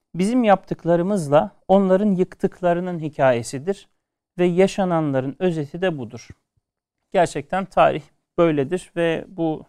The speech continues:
hani bir hamasi bir ifade değildir somut olarak. Birinci bölümde, e, röport-, e, konuşmamız sırasında da şahit oldunuz.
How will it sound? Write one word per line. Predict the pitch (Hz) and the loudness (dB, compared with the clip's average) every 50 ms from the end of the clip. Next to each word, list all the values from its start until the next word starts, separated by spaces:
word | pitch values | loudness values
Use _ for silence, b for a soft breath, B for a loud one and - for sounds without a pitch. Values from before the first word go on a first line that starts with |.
| _ | _
hani | - 165 160 151 - - - | -12 -10 -10 -10 -10 -14 -20
bir | _ - 190 151 | _ -14 -14 -6
hamasi | 143 185 180 180 170 175 170 - 180 160 | -4 -2 0 0 0 0 -2 -4 -10 -10
bir | 160 156 | -8 -10
ifade | 156 - 175 151 147 135 131 127 156 | -6 -2 0 0 0 -2 -4 -8 -8
değildir | 147 135 123 120 - 160 | -8 -8 -8 -10 -14 -18
somut | - - - 170 165 156 147 - | -18 -12 -10 -8 -8 -8 -6 -6
olarak. | 135 139 143 - - - _ _ _ _ _ _ _ _ _ _ _ | -4 -4 -2 -4 -4 -6 _ _ _ _ _ _ _ _ _ _ _
Birinci | 185 175 180 170 170 165 170 | -4 -4 -2 -4 -6 -4 -2
bölümde, | 175 170 170 170 170 160 170 170 170 - - - _ - | -2 -2 -2 -2 0 0 0 0 0 -2 -8 -16 _ -6
e, | 165 156 151 156 156 | -4 -2 -2 0 -2
röport-, | 170 165 - 180 170 165 - - 165 | -2 -4 -2 -4 -6 -6 -6 -6 -6
e, | 160 151 | -6 -6
konuşmamız | - - 165 165 - - 175 165 170 - | -6 -8 -10 -10 -10 -10 -10 -10 -10 -10
sırasında | - - 160 160 156 - 185 175 160 151 | -8 -8 -6 -6 -8 -8 -10 -12 -8 -8
da | 151 143 | -8 -6
şahit | - - 170 165 165 160 - 180 | 0 2 2 2 2 0 -2 -4
oldunuz. | 156 143 147 135 160 208 214 - - - _ | -4 -4 -4 -8 -12 -12 -14 -16 -20 -20 _